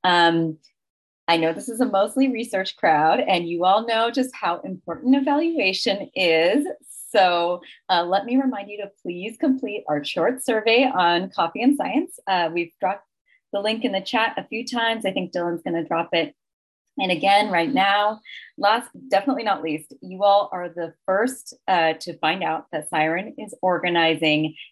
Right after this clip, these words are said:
a virtual national research meeting in May twenty twenty-two. So, uh, while Coffee and Science is coming to an end, there will still be plenty of opportunities to pursue hot topics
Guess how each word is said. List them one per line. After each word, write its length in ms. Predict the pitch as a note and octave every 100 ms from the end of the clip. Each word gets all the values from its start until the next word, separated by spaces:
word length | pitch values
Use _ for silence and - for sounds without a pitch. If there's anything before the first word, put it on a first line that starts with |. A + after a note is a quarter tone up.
| -
a 180 | E3+ C#3+
virtual 500 | D3+ D#3+ F#3 E3 E3
national 680 | D#3+ D3+ D#3 - G#3 G#3+ F#3
research 540 | F#3 F#3 F3+ D3+ -
meeting 500 | D3 C#3+ C#3+ E3+ A3 -
in 300 | F3 D#3+ D#3+
May 440 | E3 D3+ D#3 A3+ C4
twenty 440 | - E3 - G#3
twenty-two. 1040 | - F3 F#3 C4 C4 - D#3+ C#3+ D#3 D4 - - - - _
So, 580 | - A#3 G3+ G3 F#3+ F#3 -
uh, 220 | F#3 E3+
while 200 | E3 E3+
Coffee 320 | - - -
and 140 | G#3+ G#3+
Science 240 | F#3 F#3
is 100 | F#3
coming 320 | - E3 D#3+ -
to 80 | D#3+
an 180 | D3+ D3
end, 360 | D#3+ D#3 D3
there 120 | D#3 D3+
will 140 | D#3
still 220 | - D#3+
be 200 | D#3 D#3 _
plenty 360 | E3 D#3 D3+ D3
of 140 | D#3
opportunities 840 | - D3+ D3+ - C#3 C3+ C3+ C#3+ -
to 120 | -
pursue 440 | C3 D3+ - C#3+
hot 280 | C#3+ C#3+ C3+ -
topics 400 | C#3 E3 C#3+